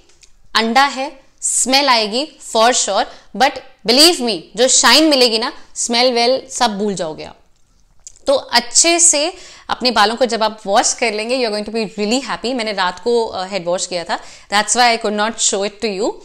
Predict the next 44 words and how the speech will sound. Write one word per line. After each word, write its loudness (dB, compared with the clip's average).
तो -4
आज 4
मैं 0
शूट -4
कर 2
रही 0
हूँ, -2
this -2
is 2
day 0
number -2
three। -6
कल 0
का 0
पूरा 2
दिन 2
मेरे -2
बाल 0
बहुत -2
अच्छे -6
थे, -10
मैंने -6
पूरा -4
दिन -6
खोल -6
के -6
रखे -6
हैं, -6
that's -6
why, -4
you -6
know, -6
अ, -4
थोड़ा 2
सा 0
वेव। -4
But 4
अगर 2
आप 8
बालों 4
को 2
बांध 2
के -2
रखेंगे, -2